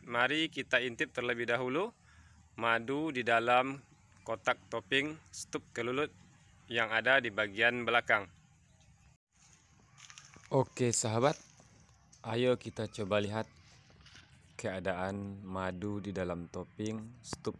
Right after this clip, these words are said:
yang akan kita panen ini. Ini adalah stup yang pertama yang akan kita panen. Mudah-mudahan madu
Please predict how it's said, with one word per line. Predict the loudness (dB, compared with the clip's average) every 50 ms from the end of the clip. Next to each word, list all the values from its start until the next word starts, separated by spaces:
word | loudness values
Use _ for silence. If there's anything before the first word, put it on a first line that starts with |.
| -10 -12
yang | -10 -10 -10
akan | -12 -12 -8 -4 -2 -2 0 -2 -4 -6 -8
kita | -12 -12 -10 -10 -12 -10
panen | -8 -8 -6 -6 -6 -8 -8 -6
ini. | -6 -4 -4 -4 -6 -8 -12 -20 -20 -20 -20 -20 -20 -20 -18 -18 -18 -20 -20 -18
Ini | -16 -12 -10 -6 -6 -4 -2 -2 -2 -2 -2 -2
adalah | -2 -2 -2 -2 -2 -6
stup | -8 -10 -10 -12 -10 -8
yang | -8 -8 -8 -10 -12
pertama | -14 -14 -8 -4 -2 -2 0 0 0 0 0
yang | -2 -2 -6 -8
akan | -10 -10 -10 -10 -10 -10
kita | -12 -12 -10 -10 -10 -6
panen. | -2 -2 0 0 0 -2 -4 -6 -12 -18 -20 -20 -20 -20 -20 -20 -20 -20 -20 -20 -20 -20 -16
Mudah-mudahan | -14 -14 -12 -12 -10 -8 -4 -4 -2 0 2 2 2 2 0 -4 -8 -12 -16 -20 -20 -20 -20 -20 -20 -20 -20 -20 -20 -20 -20 -20 -20 -20 -20 -20 -18 -12
madu | -8 -8 -6 -6 -6 -4 -4 -2 -2 -2 -2 -2 -2 -2 -4 -6 -8